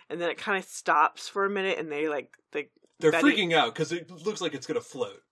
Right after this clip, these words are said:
Speaker 1: Betty and Jughead panic a little bit, and then the car starts taking on more water, and it continues to go.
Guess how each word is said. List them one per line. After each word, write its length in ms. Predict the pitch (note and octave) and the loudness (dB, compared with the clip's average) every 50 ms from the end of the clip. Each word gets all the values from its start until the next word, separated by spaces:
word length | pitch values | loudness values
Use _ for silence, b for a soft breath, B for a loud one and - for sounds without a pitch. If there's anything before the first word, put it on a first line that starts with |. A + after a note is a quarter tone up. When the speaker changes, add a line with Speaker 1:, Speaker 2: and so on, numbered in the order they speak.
| _ | _
Speaker 1:
Betty 180 | - F3+ F3+ F3+ | -2 -2 0 0
and 80 | F3 F3+ | 0 0
Jughead 260 | F3 E3+ F#3+ F3 D#3+ | 0 -2 -2 -4 -6
panic 320 | - F#3 E3+ E3 E3 E3 | -6 -4 -2 -2 -2 -4
a 40 | E3 | -4
little 180 | D#3+ D#3+ D#3 D3+ | -4 -2 -2 0
bit, 200 | D#3 D#3+ - - | 0 -2 -2 -2
and 200 | D#3+ E3+ F3 F3 | -6 -6 -4 -2
then 420 | E3+ E3+ E3+ E3 E3 E3 E3 E3 B B B B B - | 0 0 0 0 -2 -4 -6 -10 B B B B B -10
the 80 | D#3 D#3+ | -10 -8
car 320 | - - F3+ D#3 D#3 D#3 | -4 0 0 0 0 0
starts 300 | D#3 - D3 D3 C#3+ - | -2 -4 -4 -6 -6 -8
taking 340 | - - E3 D3+ - D3 D3+ | -8 -8 -8 -8 -8 -8 -8
on 220 | D3 C#3 C#3+ C#3 | -8 -8 -10 -12
more 240 | C#3+ C#3 B2+ B2+ C3+ | -12 -10 -10 -10 -8
water, 420 | C3+ D3+ C#3 C3+ B2+ B2+ C3+ C3+ | -8 -4 -2 -2 -2 -2 -2 -4
and 80 | C#3 C#3 | -4 -6
it 100 | - - | -10 -12
continues 500 | - D3+ D3 - - D3+ D3+ D3 C3 - - | -12 -14 -14 -12 -12 -12 -12 -12 -12 -14 -16
to 60 | - | -12
go. 400 | A#2+ B2+ B2+ B2 A#2+ B2+ B2+ B2 | -6 -4 -2 0 0 0 -2 -4